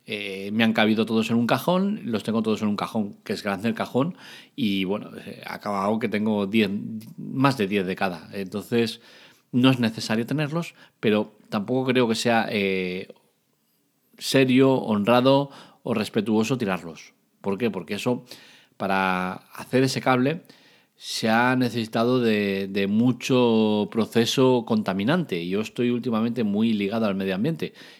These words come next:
y me fastidia, me fastidia mucho el coger yo, tirar un montón de cables que han producido, eh, un, una contaminación ambiental y, no sé, me,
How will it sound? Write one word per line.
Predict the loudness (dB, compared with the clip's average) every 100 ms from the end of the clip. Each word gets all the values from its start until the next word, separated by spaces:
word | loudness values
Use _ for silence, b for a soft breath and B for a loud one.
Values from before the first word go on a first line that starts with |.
| B
y | -2 0
me | 2 2 0
fastidia, | -4 -4 0 2 2
me | -2
fastidia | -6 0 2 2
mucho | 2 0 0 B B B B -4
el | 0 0 -4 _
coger | -6 -4 0 0
yo, | 4 2
tirar | 2 -2 0
un | 2
montón | 2 2 2
de | 2 4
cables | 4 4 0 -4 B B -10
que | 0 2
han | 4 4 2
producido, | 4 4 4 2 2 4 2 0 -4 _
eh, | -10 -8 -8 -4
un, | 2 4 4 6 6 4 2 0 -4 -8 -14
una | -20 -14 -6 -2
contaminación | 0 0 0 -2 -2 2 4 4
ambiental | 4 2 2 0 0 -4 B B B B _ _
y, | -16 -14 -12 -14 -14 -16 -14 -10
no | -6
sé, | -2
me, | -2